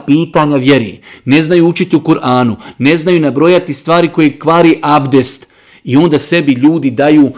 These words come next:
za pravo, nekada možda i dobronamjerno, u svome neznanju i džehlu, ljudi odu u najopasnije područje u islamu,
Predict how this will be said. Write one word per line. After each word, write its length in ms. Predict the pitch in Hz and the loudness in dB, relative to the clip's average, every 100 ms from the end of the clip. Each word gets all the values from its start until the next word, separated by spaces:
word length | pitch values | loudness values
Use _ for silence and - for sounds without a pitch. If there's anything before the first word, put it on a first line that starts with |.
| - | -14
za 220 | 117 107 117 | -12 -6 -4
pravo, 440 | 127 123 156 143 | -2 -2 0 0
nekada 440 | 135 226 - 147 | 0 -2 -2 0
možda 300 | 143 170 160 | 0 0 2
i 80 | 147 | 2
dobronamjerno, 1120 | 139 143 139 127 131 135 139 120 101 139 165 - - | 2 2 2 2 2 4 4 2 0 -2 -2 -4 -10
u 100 | 131 | -6
svome 400 | - 156 165 139 | -2 0 2 2
neznanju 560 | 127 110 131 165 175 | 0 -2 -2 -2 0
i 120 | 139 127 | -2 0
džehlu, 440 | 151 185 170 147 - - 117 | 2 2 2 0 -4 -16 -4
ljudi 500 | 143 208 160 147 - | -2 0 0 0 0
odu 380 | 180 180 165 160 - - - _ _ _ _ | 0 2 2 0 -4 -20 -20 _ _ _ _
u 200 | 156 160 | 2 2
najopasnije 1500 | 151 151 196 233 226 - 190 - 190 214 220 - 202 190 - | 2 2 0 0 0 2 0 0 -2 0 -2 -4 -2 -2 0
područje 680 | 170 175 180 190 180 - 165 | 2 4 4 2 -2 0 0
u 100 | 175 | 2
islamu, 640 | 143 - 139 135 131 131 | 0 0 0 2 2 0